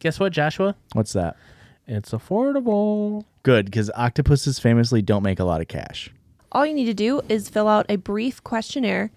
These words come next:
Speaker 3: to match with a therapist. If things aren't clicking, you can easily switch to a new therapist anytime. It couldn't be simpler.
Speaker 2: Do they have really small holes going into each of the virtual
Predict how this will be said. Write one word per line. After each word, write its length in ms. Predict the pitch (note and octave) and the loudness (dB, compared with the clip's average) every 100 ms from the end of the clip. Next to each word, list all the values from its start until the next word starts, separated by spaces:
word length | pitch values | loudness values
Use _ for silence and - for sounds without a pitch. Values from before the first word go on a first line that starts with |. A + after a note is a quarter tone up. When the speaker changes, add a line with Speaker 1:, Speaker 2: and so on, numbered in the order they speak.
| _ | _
Speaker 3:
to 100 | - | -6
match 320 | G3+ G3+ G#3 G#3+ | -2 0 -2 -4
with 100 | A3 | -4
a 60 | |
therapist. 640 | B3 C4+ B3+ - - - - _ _ - | 0 0 0 -4 -6 -12 -20 _ _ -14
If 80 | A3 | -6
things 240 | A3 B3 | -2 0
aren't 180 | B3 - | 0 -2
clicking, 460 | A#3+ A#3+ B3+ C4+ - | -6 -6 -6 -6 -6
you 120 | G#3 | -6
can 160 | G#3+ - - | -4 -4 -2
easily 320 | G#3 A3 A3 | -4 -2 -4
switch 280 | - G3+ - | -4 -6 -4
to 100 | G3 | -4
a 40 | |
new 140 | F#3+ F#3+ | -2 -2
therapist 460 | F#3 F3+ F#3 F#3 - | -2 -2 -4 -6 -8
anytime. 560 | F3 F3+ C3+ B2+ G3+ - - | -8 -6 -6 -6 -10 -12 -12
It 100 | G#3 - | -12 -12
couldn't 340 | - A#3 A3 - | -8 -6 -6 -6
be 100 | G#3 | -10
simpler. 540 | - F#3 F3 - A3 - - | -8 -8 -6 -8 -8 -12 -2
Speaker 2:
Do 100 | C3+ | 4
they 200 | D3+ F#3+ | 6 6
have 380 | G#3+ G3+ C3 A#2+ | 6 6 4 4
really 300 | C3+ C#3+ C3+ | 6 6 4
small 440 | - B2+ A#2+ A#2 | 0 2 4 4
holes 360 | G#2+ G2+ G2+ - | 4 4 4 4
going 280 | G2+ G#2 | 2 4
into 300 | G2+ G2 G2 G2+ | 2 2 0 0
each 240 | A2 - | -2 -2
of 40 | |
the 80 | A2 | -4
virtual 720 | F2 F#2+ F#2+ G#2+ G2 F#2 E2+ | -2 -2 -2 -2 0 -2 -4